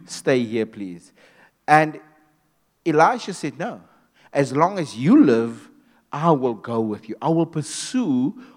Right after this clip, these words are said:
what you're doing because you're doing the work of God." And there's a thing about, there's something valuable about us as young,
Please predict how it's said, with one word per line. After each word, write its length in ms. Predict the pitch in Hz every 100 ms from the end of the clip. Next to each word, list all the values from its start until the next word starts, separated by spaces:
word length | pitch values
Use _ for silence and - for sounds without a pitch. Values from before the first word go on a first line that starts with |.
| -
what 340 | 131 156 156
you're 140 | 160 202
doing 360 | 160 156 151
because 300 | 131 139 110
you're 220 | 113 190
doing 380 | 160 127 143 139
the 100 | 131
work 240 | 117 117 131
of 120 | 120
God." 340 | 226 156 - _ _ _ _ _ _ _ _ _ _ _
And 140 | 165 165
there's 240 | 185 165
a 240 | 180 156
thing 320 | 156 262 370 254
about, 560 | 165 156 147 - -
there's 180 | 160 160
something 460 | - 262 226 262 185
valuable 680 | 139 160 196 180 127 120
about 200 | 117 131
us 320 | 127 190 208 170
as 220 | 147 120
young, 360 | 131 143 160